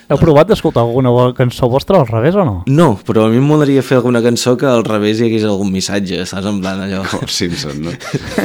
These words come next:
Speaker 2: Però algú supercutre, saps? Allò.
Speaker 3: Ja.
Speaker 2: Caca! <laughs> Ac, ac. Sí, sí, això, i el següent àlbum seran onze cançons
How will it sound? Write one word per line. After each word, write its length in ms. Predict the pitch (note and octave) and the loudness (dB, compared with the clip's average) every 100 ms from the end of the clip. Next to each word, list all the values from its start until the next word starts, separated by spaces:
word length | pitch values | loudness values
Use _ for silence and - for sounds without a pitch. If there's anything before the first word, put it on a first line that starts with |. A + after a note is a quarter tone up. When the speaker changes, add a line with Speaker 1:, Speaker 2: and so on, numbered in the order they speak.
| C3+ G3+ C3+ - - - C3 D4 - - C#3 C3+ A#2+ A2+ - - - | -2 0 -2 -2 -6 -6 -6 -6 -8 -8 -12 -12 -14 -16 -20 -20 -16
Speaker 2:
Però 180 | - G2 G2+ | -6 -4 -4
algú 300 | F#2 G2 G2+ G#2 | -4 -4 -4 -4
supercutre, 640 | G#2+ G2 F#2 G2 F2+ - | -2 -2 -2 -6 -6 -10
saps? 220 | - G#2+ | -10 -8
Allò. 160 | F#2 G2 | -6 -4
Speaker 3:
Ja. 520 | F#2 E2+ - - - - | -6 -8 -14 -20 -20 -14
Speaker 2:
Caca! 340 | - F#3+ - - - - F3 - D3 | -6 -4 -4 -4 -4 -2 -4 -4 -8
<laughs> 600 | - A#2 G2 C#3+ - - | -6 -8 -8 -10 -14 -12
Ac, 100 | - - | -12 -8
ac. 220 | A2+ - - - - G#2 G#2+ - - - _ _ _ _ - _ _ - - - | -8 -8 -20 -20 -18 -18 -18 -20 -20 -20 _ _ _ _ -20 _ _ -20 -20 -20
Sí, 200 | - A2 | -6 -4
sí, 200 | F#2+ - D2 | -4 -6 -8
això, 340 | G2 - G#2+ - | -4 -2 -2 -2
i 260 | G2 G2 | -2 0
el 240 | F#2+ F#2+ F#2+ | -2 -2 -6
següent 380 | - F#2+ F#2+ F#2+ | -6 -6 -4 -4
àlbum 300 | G2 G2+ G2+ | -2 -2 0
seran 240 | A2 F#2+ F#2 | 0 -2 -4
onze 160 | F#2 F#2+ | -6 -6
cançons 580 | F#2+ F#2 G#2 C3 D#3 | -6 -4 -4 -4 -6